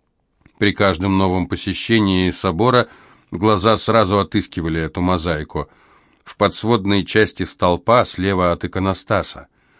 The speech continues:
И хотя изображение располагалось много выше человеческого роста,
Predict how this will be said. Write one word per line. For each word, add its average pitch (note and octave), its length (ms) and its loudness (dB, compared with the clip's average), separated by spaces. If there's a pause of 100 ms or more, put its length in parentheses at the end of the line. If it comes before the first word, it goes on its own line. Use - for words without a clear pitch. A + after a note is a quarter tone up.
(400)
И - 80 -4
хотя D#3+ 320 2
изображение C#3 680 2
располагалось C3+ 680 2
много C3+ 280 4
выше C3+ 340 0
человеческого E2+ 760 -4
роста, A#2 420 2